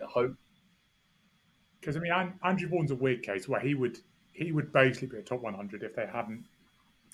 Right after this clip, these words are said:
Speaker 2: like, right at the top of that, if they hadn't
Speaker 1: Yeah.
Speaker 2: promoted him early.
Speaker 1: But then if, if that
Speaker 2: <clears throat>
Speaker 1: also, then you get to the Nationals thing of, well, do you want someone who they've started the clock on already? Even if you think they're good?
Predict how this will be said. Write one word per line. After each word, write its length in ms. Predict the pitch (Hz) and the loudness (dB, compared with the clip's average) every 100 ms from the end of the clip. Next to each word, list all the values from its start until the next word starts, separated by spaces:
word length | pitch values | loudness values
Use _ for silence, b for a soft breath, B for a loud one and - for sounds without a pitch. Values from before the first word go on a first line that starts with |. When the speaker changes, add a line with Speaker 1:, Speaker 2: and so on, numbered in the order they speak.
| - | -2
Speaker 2:
like, 240 | 156 139 | 0 4
right 140 | 135 139 | 4 4
at 40 | |
the 140 | 135 | -2
top 180 | 147 143 | -2 -2
of 60 | 151 | 0
that, 240 | 151 151 | 0 0
if 80 | 135 | -4
they 80 | 135 | 2
hadn't 140 | 139 | 8
Speaker 1:
Yeah. 180 | 127 107 | 8 8
Speaker 2:
promoted 200 | 139 135 | 4 -2
him 80 | 135 | -4
early. 320 | 143 147 165 - - - - - _ _ _ _ _ _ _ _ _ - | -2 -4 -8 -14 -18 -20 -20 -20 _ _ _ _ _ _ _ _ _ 4
Speaker 1:
But 100 | 139 | 8
then 180 | 160 151 | 8 6
if, 240 | 151 147 | 2 0
if 120 | 156 | 2
that 260 | 151 156 156 | 6 8 8
Speaker 2:
<clears throat> 60 | 147 | 4
Speaker 1:
also, 260 | 147 131 | 4 2
then 220 | 120 123 | 4 4
you 80 | 123 | 4
get 160 | 123 135 | 4 4
to 100 | - | 0
the 60 | 113 | -2
Nationals 420 | 120 - 120 104 | -2 -6 -10 -6
thing 140 | 110 | -6
of, 80 | 104 | 0
well, 280 | 110 104 104 _ _ | 2 2 0 _ _
do 80 | 120 | -4
you 100 | 123 | 2
want 240 | 123 147 | 2 2
someone 260 | - 110 101 | 0 0 -2
who 60 | 95 | -2
they've 160 | 92 | -4
started 340 | - 107 - - | -2 -2 -2 -6
the 60 | |
clock 320 | 104 123 - | -6 -4 -2
on 120 | 127 127 | -2 0
already? 380 | 135 139 156 - _ _ _ _ _ _ _ _ _ _ _ _ _ _ _ _ _ _ _ _ _ _ _ _ _ _ _ _ _ _ _ | 0 -2 -6 -14 _ _ _ _ _ _ _ _ _ _ _ _ _ _ _ _ _ _ _ _ _ _ _ _ _ _ _ _ _ _ _
Even 180 | 120 117 | -2 -2
if 100 | 110 | -4
you 100 | 113 | -6
think 220 | 123 120 | -6 -4
they're 140 | 113 110 | -2 -2
good? 320 | 117 127 | -4 -6